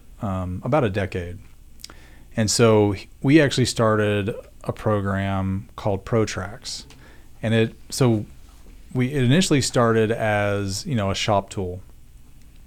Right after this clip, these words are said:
And so with Protrax, we now don't have a sh-, a, a piece of paper in our shop. And we turn, you know, three hundred motors a month and over a thousand M W D tools a month.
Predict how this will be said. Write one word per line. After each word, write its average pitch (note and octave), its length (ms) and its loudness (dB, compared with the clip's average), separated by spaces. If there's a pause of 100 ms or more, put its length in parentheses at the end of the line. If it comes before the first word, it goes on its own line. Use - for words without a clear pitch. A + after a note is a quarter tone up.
And B2+ 100 4
so B2+ 100 6
with A2+ 160 4
Protrax, A#2+ 800 4 (420)
we D3 160 4
now C3+ 260 6
don't B2 180 4
have A2+ 120 0
a G#2 60 2
sh-, - 200 -6 (100)
a, G#2 360 0 (340)
a G#2 120 -2
piece - 280 -4
of A2 80 -2
paper A2+ 380 0
in F#2 60 -2
our F2+ 100 -4
shop. F2+ 400 -4 (140)
And B2 100 4
we F3 100 4
turn, B2 520 2 (480)
you A2+ 80 -4
know, G2+ 80 -4
three C#3+ 200 -2
hundred C#3 200 2
motors B2+ 240 2
a B2+ 60 2
month B2 460 2
and G2 680 0
over C3 220 2
a G#2+ 60 2
thousand A#2+ 340 2
M A2+ 100 4
W A2 160 0
D A2 100 2
tools G#2 280 -2
a G2 40 0
month. F#2 580 -2